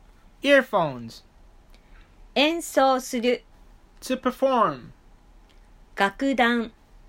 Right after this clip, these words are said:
Speaker 1: Band。Orchestra。
Speaker 2: 歌手。
Speaker 1: Singer。
Speaker 2: 趣味。
Speaker 1: Hobby。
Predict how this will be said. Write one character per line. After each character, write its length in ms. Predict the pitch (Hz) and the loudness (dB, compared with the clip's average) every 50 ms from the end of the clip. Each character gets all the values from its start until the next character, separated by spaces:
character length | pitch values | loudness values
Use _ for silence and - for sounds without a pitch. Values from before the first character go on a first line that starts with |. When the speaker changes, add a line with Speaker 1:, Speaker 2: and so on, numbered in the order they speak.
| - - _ - - - _ | -20 -20 _ -20 -20 -8 _
Speaker 1:
Band。 540 | - 226 240 233 220 208 185 156 135 123 - - - - - - - - - - - - - - - | 2 4 4 4 4 2 2 0 -2 -6 -10 -16 -20 -20 -20 -20 -20 -20 -20 -20 -20 -20 -20 -4 2
Orchestra。 720 | 233 247 254 247 - 262 240 233 - - 175 147 113 - - - - _ - - - - - _ - _ - - - - - - - _ _ - - | 4 4 4 4 2 2 2 2 0 -4 -4 -4 -4 -4 -6 -12 -20 _ -20 -20 -20 -20 -20 _ -20 _ -20 -20 -20 -20 -20 -20 -20 _ _ -10 0
Speaker 2:
歌 160 | - 320 320 | 2 2 2
手。 280 | - - 220 165 - - - - - - - - - _ - - - - - - | 2 -4 -6 -6 -8 -10 -16 -20 -20 -20 -20 -20 -20 _ -20 -20 -20 -20 -20 -20
Speaker 1:
Singer。 720 | - - - 247 247 226 190 180 147 135 107 85 80 - - - - - - - - - - _ - - - - - - - - - - - - | -14 -6 -4 -2 -2 0 2 2 2 0 -2 -6 -10 -16 -20 -20 -20 -20 -20 -20 -20 -20 -20 _ -20 -20 -20 -20 -20 -20 -20 -20 -20 -20 -20 -16
Speaker 2:
趣 320 | - - - - 320 320 | -10 -8 -4 -2 0 0
味。 260 | 302 269 214 170 - - - _ _ _ - - - _ _ _ _ - - _ - - - - _ _ - - | 0 0 -4 -6 -8 -12 -20 _ _ _ -20 -20 -20 _ _ _ _ -20 -20 _ -20 -20 -20 -20 _ _ -2 2
Speaker 1:
Hobby。 540 | 247 262 254 247 190 202 160 131 117 - | 4 4 4 2 0 -2 -6 -8 -8 -10